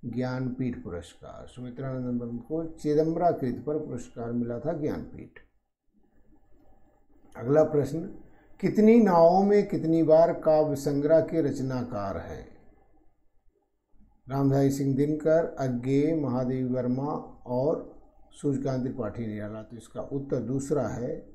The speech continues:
अर्थात अज्ञे। अगला प्रश्न है, गीत संकलन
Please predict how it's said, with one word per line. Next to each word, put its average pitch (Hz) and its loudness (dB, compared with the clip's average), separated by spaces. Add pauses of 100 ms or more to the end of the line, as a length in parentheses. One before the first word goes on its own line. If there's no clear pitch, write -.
(160)
अर्थात 127 -14
अज्ञे। 87 -16 (1400)
अगला 160 0
प्रश्न 151 -2
है, 123 -2 (2500)
गीत 190 4
संकलन 156 4